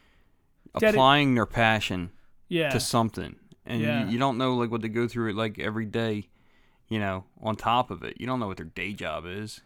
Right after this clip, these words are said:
Speaker 2: You don't know what stresses they have. You don't know what their struggles are with their kids or their marriages or their relationships or whatever the fuck, you know?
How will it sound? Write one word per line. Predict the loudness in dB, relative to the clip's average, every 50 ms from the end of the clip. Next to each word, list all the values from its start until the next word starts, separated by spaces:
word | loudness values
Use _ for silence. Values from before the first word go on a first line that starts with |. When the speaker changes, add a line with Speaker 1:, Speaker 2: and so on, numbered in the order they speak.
| _
Speaker 2:
You | -8 -6
don't | -6 -4
know | -4 -6
what | -6 -8 -8
stresses | -8 -8 -6 -6 -6 -6 -8 -10 -10
they | -10 -8
have. | -6 -4 -4 -4 -4 -6
You | -4
don't | -4 -4 -4 -4 -6
know | -6 -8 -10 -12 -14 -12
what | -12 -12 -10 -10
their | -12 -12 -12 -14 -16 _ _ -16
struggles | -12 -6 -4 -4 -4 -4 -4 -4
are | -2 -4 -4
with | -4 -6 -8
their | -10 -14
kids | -14 -10 -8 -6 -6 -4 -6 -6 -8 -8 -8
or | -8 -8 -10 -10 -12 -16 -20 -20 -20 -20 -20 _ _
their | -8 -8
marriages | -6 -4 -2 -2 -2 -2 -4 -4 -4 -6 -6 -6 -6
or | -8
their | -8 -8
relationships | -10 -12 -10 -8 -8 -8 -8 -8 -8 -8 -6 -4 -4 -4 -4 -4 -6 -8 -10 -12
or | -12 -10 -10
whatever | -8 -2 0 0 0 0 -2
the | -4
fuck, | -6 -8 -10 -10 -10 -10 -12 -10
you | -8 -8
know? | -6 -6 -8 -8